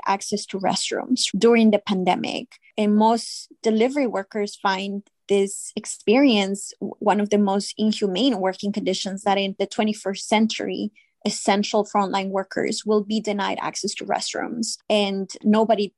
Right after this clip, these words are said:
taking responsibility by making sure workers have access not only to restrooms, but personal protective equipment, being able to just do this work with safety has been one of the biggest issues.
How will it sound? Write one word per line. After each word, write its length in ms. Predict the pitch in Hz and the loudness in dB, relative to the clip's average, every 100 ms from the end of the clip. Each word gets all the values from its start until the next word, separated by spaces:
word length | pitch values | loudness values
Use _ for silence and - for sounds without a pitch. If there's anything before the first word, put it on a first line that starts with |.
| - | -2
taking 300 | 208 208 190 | -2 0 -2
responsibility 1000 | 190 - - 190 190 226 269 196 185 - - - | -4 -4 -4 0 2 4 6 4 2 -2 -6 0
by 160 | 208 | 2
making 300 | 202 208 202 | 2 0 -2
sure 180 | - 190 | -2 -2
workers 340 | 190 190 208 | -2 0 -2
have 160 | 214 190 | 0 0
access 440 | 185 - 196 - - | 0 -2 -10 -12 -6
not 240 | 208 214 - | -2 0 2
only 260 | 208 202 | 2 2
to 160 | 202 190 | 0 0
restrooms, 580 | 226 302 - 226 202 202 | 2 2 0 -2 -2 -6
but 240 | 185 185 - | -4 -4 -2
personal 300 | 214 208 208 | -4 -2 -4
protective 380 | 202 202 - 185 | -4 -6 -4 -6
equipment, 500 | - 254 233 208 202 | 0 0 2 2 2
being 160 | 208 | 2
able 240 | 208 208 208 | 2 2 -2
to 220 | - 208 | -2 -2
just 400 | 214 233 - - 196 | 2 0 -2 -12 -4
do 180 | 208 247 | 0 2
this 240 | 233 220 | 2 2
work 240 | 196 196 - | 0 -2 -2
with 120 | 214 | -8
safety 600 | - - 214 - 69 220 - _ _ | -4 -4 -4 -4 -2 -2 -6 _ _
has 260 | - 208 202 | 0 2 2
been 160 | 196 | 0
one 160 | 190 190 | 2 0
of 100 | 190 | 0
the 140 | 202 - | -2 0
biggest 320 | 190 190 - | 0 0 -2
issues. 480 | 196 - - 226 | -6 -6 -6 -8